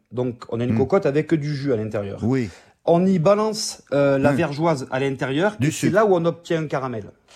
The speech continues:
Speaker 2: D'accord.
Speaker 1: Une espèce de sirop, si vous voulez, pas un caramel, un sirop
Speaker 2: Un sirop.
Speaker 1: assez épais. Et ça va commencer à donner aussi un peu la liaison, euh, que la, la sauce soit un peu épaisse.
Speaker 2: Hmm.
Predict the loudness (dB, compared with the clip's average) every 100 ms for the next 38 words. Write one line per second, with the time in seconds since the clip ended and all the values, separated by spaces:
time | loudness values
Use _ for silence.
0 | -8 -6 -4 -8 -8 _ _ _ 0 2
1 | 4 4 2 -4 -2 2 4 4 2 -2
2 | 0 0 -2 -4 -4 -4 -6 -8 -6 -6
3 | -4 -6 0 0 2 2 4 2 0 -4
4 | -12 -4 2 2 4 2 2 2 4 2
5 | 2 2 2 4 4 4 0 2 0 0
6 | -6 -6 -4 -6 -8 -8 -6 -4 -4 -2
7 | -2 0 -2 -2 0 0 -2 -8 -2 -2